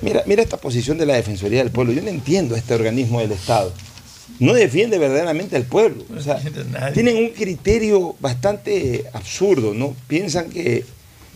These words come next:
Speaker 1: eh, eh, que el pueblo no es, en este caso, la mayoría, sino los que siempre se salen por la tangente. Entonces, ellos como para justificar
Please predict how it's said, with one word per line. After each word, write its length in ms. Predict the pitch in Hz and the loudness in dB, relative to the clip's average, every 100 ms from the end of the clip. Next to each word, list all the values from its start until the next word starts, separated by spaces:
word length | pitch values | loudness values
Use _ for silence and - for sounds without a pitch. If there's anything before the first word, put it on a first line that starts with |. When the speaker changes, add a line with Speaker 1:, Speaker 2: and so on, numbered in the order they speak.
| - 220 | -18 -4
Speaker 1:
eh, 360 | 226 - 180 - | 0 0 -4 -6
eh, 440 | 180 202 190 226 311 - - - | -6 -4 -6 -8 -16 -20 -20 -2
que 120 | 127 | 2
el 120 | 127 | 4
pueblo 320 | 123 175 202 175 | 4 4 4 2
no 220 | 180 185 | 0 0
es, 320 | 180 196 - - | 0 -2 -6 -12
en 160 | - 139 | -6 -4
este 260 | 160 165 127 | -2 -2 0
caso, 600 | 156 175 - 160 135 127 - _ _ _ | 2 0 -2 -4 -4 -6 -14 _ _ _
la 200 | 110 131 | 2 4
mayoría, 600 | 123 120 117 123 175 110 95 | 4 2 2 2 2 2 -2
sino 360 | 123 123 147 | -4 0 2
los 160 | 151 131 | 2 0
que 120 | 127 | -2
siempre 560 | 123 170 180 175 156 156 - - - - _ - | 0 -2 -2 -4 -4 -6 -12 -18 -20 -20 _ -16
se 160 | - 120 | -2 2
salen 300 | 147 160 156 | 4 2 0
por 120 | 143 | 0
la 120 | - | 0
tangente. 440 | 120 117 135 - - - | -2 0 -2 -4 -14 -14
Entonces, 320 | 107 123 123 | -6 -4 0
ellos 220 | 135 160 | 2 2
como 200 | 135 139 | 2 0
para 220 | 127 127 123 | 2 2 2
justificar 840 | 123 123 120 123 - 180 180 147 | -2 -6 -8 -8 -2 0 0 -4